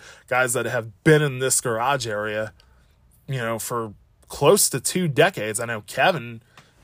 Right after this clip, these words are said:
Kevin, it's well over two decades, but, you know, Brad Keselowski and Denny Hamlin, they made their Truck Series debuts back in two thousand and four. Brad at Martinsville Speedway and Denny Hamlin at Indianapolis Raceway Park.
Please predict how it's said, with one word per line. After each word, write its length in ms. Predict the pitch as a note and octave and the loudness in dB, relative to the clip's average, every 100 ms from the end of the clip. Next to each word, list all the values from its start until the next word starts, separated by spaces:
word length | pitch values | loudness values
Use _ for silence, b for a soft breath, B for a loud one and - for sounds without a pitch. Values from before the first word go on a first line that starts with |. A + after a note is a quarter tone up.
| - | -10
Kevin, 300 | D3 E3+ D3 | -2 -2 -2
it's 140 | A2 | -4
well 260 | B2+ E3+ D3+ | 2 6 6
over 180 | E3 C#3+ | 6 2
two 220 | - A#2+ | -2 -2
decades, 460 | A2 A2+ A#2 A2+ | -2 -2 -2 -4
but, 180 | A2 A#2 | -4 -6
you 80 | B2 | -6
know, 200 | A2+ G#2+ b b b b | -6 -6 b b b b
Brad 220 | - D3 E3+ | 0 2 4
Keselowski 580 | F3+ C3+ C#3+ E3 - | 2 2 0 -2 -2
and 120 | C#3 A#2 | -4 -2
Denny 180 | C3+ | -4
Hamlin, 400 | A#2+ D3 E3+ B2 | -2 -2 0 -2
they 140 | A#2 A#2+ | -4 -2
made 180 | D3 C#3+ | -2 -2
their 80 | |
Truck 300 | A2+ - E3 | -2 -2 -2
Series 340 | - C3+ A#2 A2 | 0 0 -2 -2
debuts 460 | B2+ A2+ A#2 A#2 | 0 0 -2 -2
back 240 | B2 B2 B2 | 2 0 0
in 80 | A2+ | -4
two 160 | C3+ | -4
thousand 340 | C3 B2+ A#2 A2+ | -2 -2 -4 -8
and 100 | G2+ | -8
four. 380 | C#3 C#3+ C3 - b b b | 0 2 2 -2 b b b
Brad 220 | - A#2+ A#2+ | -2 0 2
at 40 | |
Martinsville 460 | A#2+ B2+ A#2+ A#2+ A2 | 0 -2 -4 -4 -4
Speedway 500 | - C3 B2+ B2 A#2+ | -4 -4 -4 -6 -6
and 200 | A2+ A2+ C#3+ | -10 -14 -8
Denny 280 | B2 C3 A#2 | -4 -4 -2
Hamlin 420 | B2+ C3 B2 A2 | -2 -4 -4 -2
at 140 | A2 | -4
Indianapolis 640 | - C3 A#2+ B2 B2 A#2 - | -4 -6 -4 -4 -2 -4 -2
Raceway 360 | A#2+ - A2 | -2 -2 -6
Park. 360 | G2+ C#3+ D3+ D3+ | 2 4 4 2